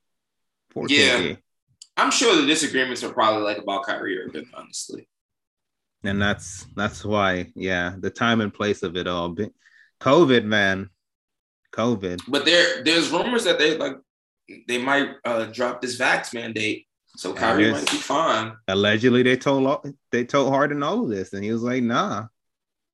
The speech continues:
Speaker 1: I'm s-, like, at the very least, you, like, you know, K D's coming back, and you know Kyrie can play at least occasionally.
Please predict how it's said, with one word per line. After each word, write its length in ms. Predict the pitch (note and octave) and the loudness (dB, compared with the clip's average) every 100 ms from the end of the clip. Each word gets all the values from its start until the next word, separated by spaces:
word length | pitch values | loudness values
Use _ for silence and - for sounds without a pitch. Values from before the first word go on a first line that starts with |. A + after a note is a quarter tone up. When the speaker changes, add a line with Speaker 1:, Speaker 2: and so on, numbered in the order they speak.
| _ _ _ _ _ _ _ _ _ _ _ _ _ _ _ _ _ - | _ _ _ _ _ _ _ _ _ _ _ _ _ _ _ _ _ 0
Speaker 1:
I'm 220 | C#3+ F#3+ | 2 2
s-, 160 | - | 2
like, 480 | B2 G#2 G#2+ F#2 - - | 0 2 2 0 -4 2
at 180 | B2+ C3 | 2 4
the 100 | A2+ | 2
very 400 | F#2+ C#3+ C#3 G#2 | 4 4 6 4
least, 400 | G2 G2+ F2 - | 4 0 -2 -6
you, 160 | F#2 F2+ | -6 -4
like, 300 | F2 E2 - - _ _ _ _ _ _ _ _ _ - | -4 -6 -8 -20 _ _ _ _ _ _ _ _ _ 2
you 80 | D#3 | 6
know, 160 | F#3+ | 6
K 240 | F3+ D#3+ C3+ | 6 6 6
D's 220 | B2 A#2+ | 6 4
coming 340 | - G#2 G2 | -2 -2 -2
back, 340 | F2+ F2 E2+ - _ | -2 -2 -2 -6 _
and 120 | A#2+ C3 | 2 4
you 80 | |
know 160 | C3+ C3+ | 4 2
Kyrie 420 | C3+ B2+ A2+ A2+ | 2 2 4 0
can 400 | A2+ A#2+ A#2 A2+ | -2 -2 0 -2
play 300 | - A#2 F#2 | -4 -6 -4
at 80 | D2 | -4
least 220 | G2 G2+ | -6 -8
occasionally. 1000 | A2 - G2 G2 F#2 F2 E2 E2 E2 E2+ | -12 -2 0 0 -2 -6 -6 -6 -6 -10